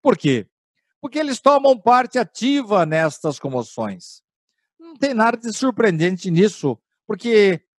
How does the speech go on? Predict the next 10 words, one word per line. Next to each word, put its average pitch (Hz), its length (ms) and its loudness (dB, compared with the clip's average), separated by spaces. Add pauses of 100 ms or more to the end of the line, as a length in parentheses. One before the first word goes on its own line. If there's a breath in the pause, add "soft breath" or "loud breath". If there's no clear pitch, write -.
(380)
esses 302 440 -2
espíritos, 160 840 -2 (800)
os 165 200 4
desencarnados, 123 1080 -4 (440)
fazem 180 760 2 (120)
parte 202 540 0
do 170 160 4
corpo 202 840 6
da 143 140 4
humanidade. 113 920 -4